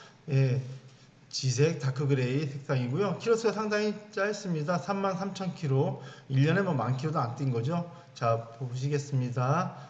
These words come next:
자, 전면부 대각선, 후측면, 전면부, 뒷면, 네, 삼만 삼천 킬로고요. 자, 센터페시아 보시면 운전석과 조수석 시트 상당히 깨끗함을 알 수 있습니다. 블랙박스 투 채널 들어가 있고요. 기본적인 옵션 사항은,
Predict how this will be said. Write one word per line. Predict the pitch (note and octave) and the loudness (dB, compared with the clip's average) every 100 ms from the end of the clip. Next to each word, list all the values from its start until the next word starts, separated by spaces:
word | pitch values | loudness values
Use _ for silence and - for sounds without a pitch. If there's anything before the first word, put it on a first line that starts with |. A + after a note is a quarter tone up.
| - | -8
자, | - A#2+ | -4 -2
전면부 | D#3 F#3 G#3 G3 | 0 2 2 2
대각선, | E3+ D3+ E3 C#3+ - F3 F3+ | 2 2 2 -2 -2 0 0
후측면, | F3 F#3 F3 - F3 D#3 D3 D3+ D3 | -2 -6 -10 -4 -2 0 2 0 0
전면부, | C3+ B2+ C3 B2+ A#2+ C#3+ D3 | -2 0 0 0 0 0 0
뒷면, | C#3 A#2 A#2 B2 D3 F3 - - - - - - - - | -4 -4 -2 0 0 0 -4 -14 -20 -20 -20 -20 -18 -6
네, | C3 C3 C3 - - - - - | 2 4 4 2 -2 -10 -14 -6
삼만 | F3+ F#3 | -2 0
삼천 | F#3 - F#3+ | -2 -4 -6
킬로고요. | E3+ D3 C#3 F3+ A#3 C#3+ - - - - | -2 0 0 0 -2 -2 -6 -12 -20 -6
자, | D3 C#3 | 0 2
센터페시아 | C3+ G3 G#3 G#3+ G3 G3+ | 2 0 0 0 2 0
보시면 | E3+ D#3 F3 F3 D#3+ D3 C3+ - - - | 0 -2 0 0 0 -2 -6 -12 -20 -4
운전석과 | D3 E3+ E3+ E3+ E3 | 0 0 0 0 -2
조수석 | D3+ C#3+ D3+ | 2 2 2
시트 | C#3 C#3 D#3 | -2 -6 -6
상당히 | C#3+ F3+ E3+ E3 | -4 -2 -2 -4
깨끗함을 | F3 E3+ E3+ E3 | -8 -6 -2 0
알 | A2+ | -2
수 | - | -2
있습니다. | B2+ - A#2 A#2 C3+ C3 | -6 -6 -6 -4 -2 -2
블랙박스 | C3+ D3 D3 C#3 - - | 0 0 0 -6 -8 -12
투 | E3+ | -10
채널 | - C#3+ C#3+ D3 | -4 0 0 -2
들어가 | - B2+ A#2+ | -4 -4 -4
있고요. | G2+ D#3+ G3 F#3 - - | -4 -8 -8 -8 -14 -10
기본적인 | - D3 D3+ C#3+ | -4 -2 0 -2
옵션 | G#2+ - B2 | -2 -4 -2
사항은, | B2 A#2+ D#3 | 0 -2 -2